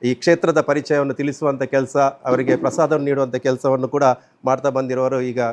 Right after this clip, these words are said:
ವಿಶ್ವನಾಥ್ ನಾಯಕ್ರವರು, ಅವರಿಗೆ ಆತ್ಮೀಯ ಸ್ವಾಗತ. ಹಾಗೆ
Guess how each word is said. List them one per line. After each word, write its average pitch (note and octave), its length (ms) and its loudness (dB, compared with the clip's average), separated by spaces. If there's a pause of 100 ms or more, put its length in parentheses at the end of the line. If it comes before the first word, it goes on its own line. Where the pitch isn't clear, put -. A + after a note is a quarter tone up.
ವಿಶ್ವನಾಥ್ C3+ 720 -2
ನಾಯಕ್ರವರು, B2 580 -2
ಅವರಿಗೆ B2+ 280 -4
ಆತ್ಮೀಯ A2+ 320 -4
ಸ್ವಾಗತ. A#2 400 -4 (920)
ಹಾಗೆ B2+ 540 0